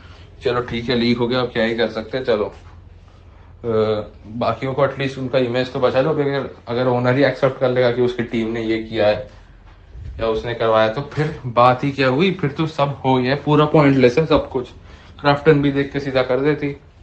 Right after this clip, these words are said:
बैन, इसीलिए मैंने एक्सेप्ट नहीं किया। और कुहू जाके भाई साहब खुद तो फंसी है, उसको सब उकसा रहे थे कि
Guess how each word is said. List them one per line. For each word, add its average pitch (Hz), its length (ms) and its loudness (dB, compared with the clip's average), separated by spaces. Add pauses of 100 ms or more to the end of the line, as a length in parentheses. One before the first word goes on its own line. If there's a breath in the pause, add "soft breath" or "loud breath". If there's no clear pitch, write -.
(200)
बैन, 117 300 0 (760 soft breath)
इसीलिए 151 400 -4
मैंने 143 360 0
एक्सेप्ट 127 340 -8
नहीं 120 160 -4
किया। 135 140 -4
और 131 80 -4
कुहू 120 380 -4
जाके 113 360 -2
भाई 101 360 -4
साहब 101 480 -8 (540 soft breath)
खुद - 300 -8
तो 139 100 0
फंसी 123 300 -2
है, 143 200 0
उसको - 260 -6
सब 127 240 0 (140)
उकसा 117 360 0
रहे 139 160 2
थे 151 180 -4
कि 127 280 -10